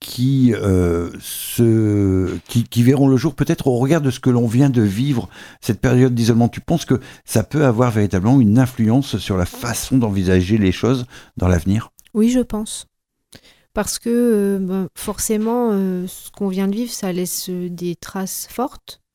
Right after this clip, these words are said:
Speaker 2: Euh, donc forcément, euh, je pense que les, les personnes vont avoir envie de nouvelles choses, euh.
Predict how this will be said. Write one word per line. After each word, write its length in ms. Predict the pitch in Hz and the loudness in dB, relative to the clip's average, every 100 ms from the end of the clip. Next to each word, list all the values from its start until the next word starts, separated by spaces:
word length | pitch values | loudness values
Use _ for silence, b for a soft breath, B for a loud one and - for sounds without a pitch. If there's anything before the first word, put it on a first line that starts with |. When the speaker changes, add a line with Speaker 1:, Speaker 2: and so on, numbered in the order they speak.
| b b b b b b | b b b b b b
Speaker 2:
Euh, 600 | 185 180 170 170 170 175 170 156 147 123 123 139 _ _ _ _ _ _ _ - - | -6 -4 -6 -6 -8 -8 -12 -14 -18 -20 -20 -20 _ _ _ _ _ _ _ -20 -8
donc 220 | 202 208 | -2 -2
forcément, 680 | - 214 - 214 208 240 254 | -2 -4 -2 -2 0 0 0
euh, 120 | 220 196 | -2 -2
je 120 | 196 | -2
pense 360 | - 226 247 | -2 -4 -4
que 140 | - 220 | -6 -6
les, 500 | 196 180 180 175 180 | -4 -4 -4 -4 -4
les 160 | 190 202 | -4 -4
personnes 500 | 202 185 226 247 247 | -4 -6 -6 -6 -6
vont 240 | 196 196 | -4 -2
avoir 320 | 185 185 190 | -2 -4 -4
envie 260 | 190 185 185 | -4 -6 -8
de 120 | 185 | -6
nouvelles 380 | 190 190 185 180 | -4 -2 -4 -8
choses, 420 | - 196 208 233 | -8 -6 -4 -4
euh. 400 | 208 175 170 160 | -6 -6 -8 -8